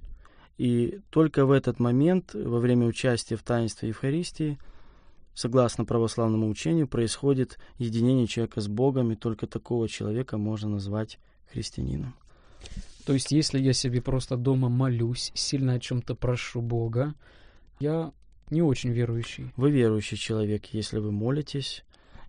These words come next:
Speaker 1: и если вы просите, и если это искренне, вы верующий
Speaker 2: Я не
Speaker 1: человек.
Speaker 2: воцерковлен.
Speaker 1: Но вы не воцерковлены.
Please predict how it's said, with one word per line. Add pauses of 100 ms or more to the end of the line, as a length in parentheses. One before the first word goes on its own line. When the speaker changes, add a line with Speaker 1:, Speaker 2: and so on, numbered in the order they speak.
Speaker 1:
и
если
вы
просите,
и
если
это
искренне,
вы
верующий
Speaker 2:
Я
не
Speaker 1:
человек.
Speaker 2:
воцерковлен. (240)
Speaker 1:
Но
вы
не
воцерковлены.